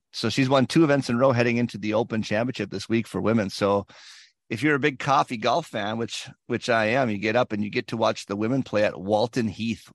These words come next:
outside of London, which is a Heathland Classic.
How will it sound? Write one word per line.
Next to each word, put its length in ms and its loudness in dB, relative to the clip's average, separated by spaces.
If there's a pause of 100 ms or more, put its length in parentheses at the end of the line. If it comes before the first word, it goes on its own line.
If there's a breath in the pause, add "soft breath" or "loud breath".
outside 320 0
of 80 0
London, 320 0
which 180 -8
is 60 -10
a 80 -4
Heathland 640 -4
Classic. 640 -6